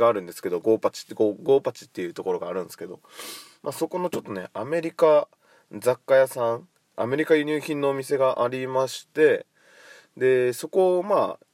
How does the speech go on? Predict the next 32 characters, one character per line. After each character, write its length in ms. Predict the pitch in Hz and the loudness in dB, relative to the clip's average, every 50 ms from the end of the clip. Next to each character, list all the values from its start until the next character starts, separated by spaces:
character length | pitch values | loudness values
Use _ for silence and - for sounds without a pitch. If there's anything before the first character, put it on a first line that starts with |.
| _ _ _ - | _ _ _ -8
ね、 140 | 135 127 | -6 -6
中 280 | 120 - - - 139 139 | -6 -8 -8 -6 -6 -2
古 140 | - - 143 | 0 0 0
品 640 | 147 143 139 139 143 143 139 139 139 139 139 131 | 0 -2 -4 -4 -4 -4 -4 -6 -6 -6 -6 0
が、 200 | 123 139 139 127 | 4 4 4 4
ま 120 | 120 113 95 | 4 2 -2
あ、 40 | |
ほ 120 | - 113 117 | -2 -4 -4
と 160 | - 139 135 | -2 -2 -2
ん 60 | 127 | 0
ど 80 | 117 104 | 0 0
な 100 | 95 90 | 0 -2
ん 60 | 90 | -4
で 60 | 85 - | -8 -12
す 100 | - - | -8 -6
け 80 | 107 | -2
ど、 240 | 127 180 175 127 - - - | 2 2 2 2 2 -2 -4
ま 120 | 113 127 | -4 -2
あ、 40 | 120 | -2
そ 140 | - 160 156 | -2 -4 -2
こ 120 | 180 180 | 0 2
で 60 | 175 | 2
購 240 | 165 - 175 170 165 | 0 0 0 -2 0
入 160 | 165 160 156 | 0 -2 -2
し 100 | 151 - | -4 -2
た、 220 | - 156 147 139 - - _ _ - - - _ - | 2 2 2 2 2 -4 _ _ -20 -20 -20 _ -8
あ 100 | 107 110 | -6 -4
の、 300 | 113 113 110 104 104 104 | -2 -2 -2 -2 -2 -4
靴 320 | - - - - 165 160 | -6 -12 -12 -10 -6 -4
で 80 | 127 107 | -4 -4
し 140 | - - | -4 -4
て、 300 | - 117 110 98 90 - | 0 2 4 4 2 0